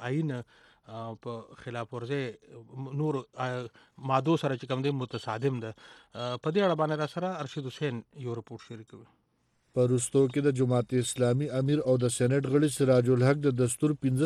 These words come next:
Speaker 2: څلوېښتم مادې کې د بدلون لپاره یو قانوني مسوده سینټ ته وړاندې کړې وه.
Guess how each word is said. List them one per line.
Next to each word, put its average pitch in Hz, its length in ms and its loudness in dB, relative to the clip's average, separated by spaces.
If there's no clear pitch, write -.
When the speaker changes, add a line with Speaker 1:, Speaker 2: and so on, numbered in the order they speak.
Speaker 2:
څلوېښتم 139 480 4
مادې 143 440 2
کې 160 140 2
د 156 100 6
بدلون 131 460 2
لپاره 156 360 6
یو 156 180 6
قانوني 127 460 4
مسوده 135 600 4
سینټ 131 400 4
ته 127 160 6
وړاندې 127 380 6
کړې 131 280 6
وه. 131 360 6